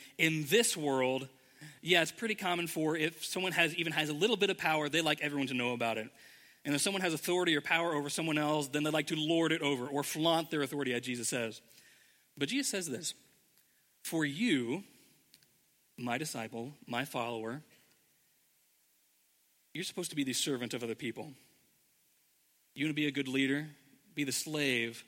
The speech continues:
of everyone else." Now, most of us today would agree that servant leadership is the one that most of us respect and respond to the most. Well, all that started with Jesus.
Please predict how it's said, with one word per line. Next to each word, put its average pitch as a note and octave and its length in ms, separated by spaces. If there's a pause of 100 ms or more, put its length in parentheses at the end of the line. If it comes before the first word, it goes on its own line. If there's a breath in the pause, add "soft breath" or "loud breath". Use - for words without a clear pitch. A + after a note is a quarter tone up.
(100)
of A#2+ 120
everyone A#2 360
else." - 400 (1500)
Now, C#3 100
most D#3+ 200
of C#3 80
us A#2+ 60
today D3 260
would C3 160
agree B2+ 320
that B2 440
servant F#3+ 440
leadership C3 460
is C3 180
the B2+ 100
one C3+ 340
that B2+ 260
most D3+ 240
of C3+ 80
us B2 180
respect C3 400
and C3 80
respond B2 340
to C3+ 80
the A#2+ 80
most. A#2+ 360
Well, C#3 140
all E3 160
that D#3 120
started C3 240
with A#2 120
Jesus. A2+ 420